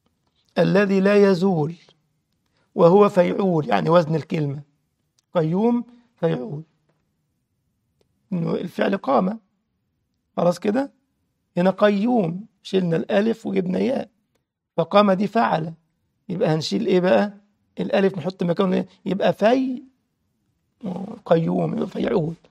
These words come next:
ده الوزن هنا. تمام كده؟ فالقائم هو الدائم الذي لا يزول جل جلاله. وقال ابن جرير الطبري رحمه الله تعالى: بعد أن ذكر اختلاف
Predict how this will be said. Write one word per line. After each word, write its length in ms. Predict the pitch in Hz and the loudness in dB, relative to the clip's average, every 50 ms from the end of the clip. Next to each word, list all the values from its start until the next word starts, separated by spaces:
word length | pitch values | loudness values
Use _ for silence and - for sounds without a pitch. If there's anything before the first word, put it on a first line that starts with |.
| _ _ - | _ _ 2
ده 80 | 175 | 4
الوزن 380 | 180 170 170 180 170 147 117 107 | 4 4 4 2 2 0 -2 -8
هنا. 200 | 147 156 185 196 - _ _ _ _ _ _ _ _ _ _ _ _ - | -10 -10 -12 -16 -20 _ _ _ _ _ _ _ _ _ _ _ _ -8
تمام 300 | 180 165 170 185 208 190 | -4 -2 -2 -2 -2 -4
كده؟ 340 | - 214 202 214 254 240 - _ _ _ _ _ _ _ _ _ _ _ _ _ _ _ _ _ _ _ _ _ _ _ _ _ _ _ _ _ _ _ _ _ _ _ _ _ _ _ _ _ _ _ _ _ _ _ _ _ _ _ _ _ _ - _ _ | -4 -4 -4 -4 -6 -8 -12 _ _ _ _ _ _ _ _ _ _ _ _ _ _ _ _ _ _ _ _ _ _ _ _ _ _ _ _ _ _ _ _ _ _ _ _ _ _ _ _ _ _ _ _ _ _ _ _ _ _ _ _ _ _ -20 _ _
فالقائم 560 | - 202 214 208 214 262 285 277 240 214 190 | 6 6 6 6 8 8 10 10 10 8 6
هو 140 | 185 196 190 | 6 4 4
الدائم 580 | 175 180 180 220 233 240 262 - 226 226 - - | 4 4 4 4 6 6 4 2 0 0 0 0
الذي 360 | 196 185 196 202 185 170 180 | 0 2 2 2 2 2 4
لا 200 | 180 180 180 165 | 4 4 4 4
يزول 300 | 156 143 139 135 127 135 - _ _ _ - | 2 0 -2 -4 -6 -8 -12 _ _ _ 2
جل 280 | 165 180 175 165 160 | 4 4 4 4 2
جلاله. 400 | - - - - - - - - _ _ _ _ _ _ _ _ _ _ _ _ _ _ _ _ _ _ _ _ _ _ _ _ - | 0 0 -2 -4 -4 -6 -8 -12 _ _ _ _ _ _ _ _ _ _ _ _ _ _ _ _ _ _ _ _ _ _ _ _ 0
وقال 340 | 175 160 - 202 214 214 | 0 2 4 6 6 6
ابن 200 | 202 180 175 180 | 6 4 2 2
جرير 320 | 170 160 170 175 196 196 180 | 2 2 2 2 2 2 2
الطبري 400 | 170 - - 190 185 175 165 156 | 0 0 0 0 0 2 0 0
رحمه 260 | 156 147 175 170 170 | -2 -2 2 2 4
الله 140 | 160 165 160 | 4 4 4
تعالى: 440 | 160 - - 175 202 220 214 208 214 _ _ - - - _ _ - | 4 4 4 4 4 4 2 0 -4 _ _ -20 -20 -20 _ _ 2
بعد 320 | 175 170 190 202 202 175 | 6 10 10 10 10 8
أن 240 | 170 - 190 165 165 | 6 4 4 4 2
ذكر 380 | 160 165 196 208 208 175 165 156 | 4 4 4 4 4 4 2 2
اختلاف 720 | 151 - - - 160 156 175 185 175 165 - - _ _ | 2 0 -4 -4 0 4 8 8 8 8 6 0 _ _